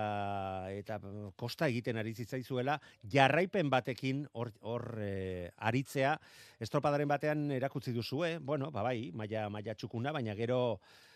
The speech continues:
berriro ere, eh, pikutara joa-, joaten zitzaizuen erregulartasun hori,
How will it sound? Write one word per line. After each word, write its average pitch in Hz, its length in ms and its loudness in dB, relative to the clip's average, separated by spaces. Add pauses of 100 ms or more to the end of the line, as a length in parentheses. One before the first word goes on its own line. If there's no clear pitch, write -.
(120)
berriro 135 380 6
ere, 131 140 6
eh, 104 960 2
pikutara 127 480 2
joa-, 120 380 -4
joaten 123 540 -4
zitzaizuen 127 680 -4
erregulartasun 135 680 -6
hori, 147 220 2